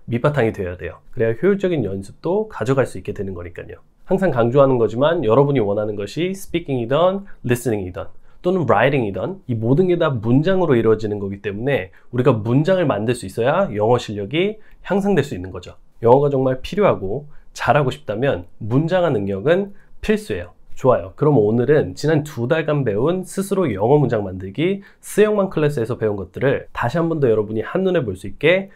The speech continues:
중요한 것들만 총정리해보는 시간을 가져보도록 할게요.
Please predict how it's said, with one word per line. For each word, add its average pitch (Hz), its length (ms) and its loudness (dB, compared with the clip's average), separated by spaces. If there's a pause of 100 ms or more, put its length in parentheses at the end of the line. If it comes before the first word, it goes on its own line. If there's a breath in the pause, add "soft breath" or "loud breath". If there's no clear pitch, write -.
(140 loud breath)
중요한 160 420 2
것들만 107 600 -4
총정리해보는 185 760 0
시간을 147 560 0 (160 loud breath)
가져보도록 98 560 -2
할게요. 110 300 -6